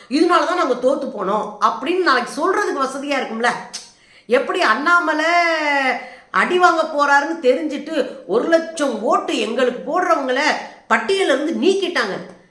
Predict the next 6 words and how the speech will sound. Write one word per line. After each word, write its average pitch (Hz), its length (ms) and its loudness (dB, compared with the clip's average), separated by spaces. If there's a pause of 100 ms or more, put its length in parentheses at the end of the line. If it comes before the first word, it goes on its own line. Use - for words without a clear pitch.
(260)
பட்டியலை 370 540 0
வச்சிருக்கிறதே 320 540 -2
நீங்க 302 280 -2
தானே 285 220 0
ஆளுங்கட்சி 190 840 0
இந்தியாவுல, 208 420 -4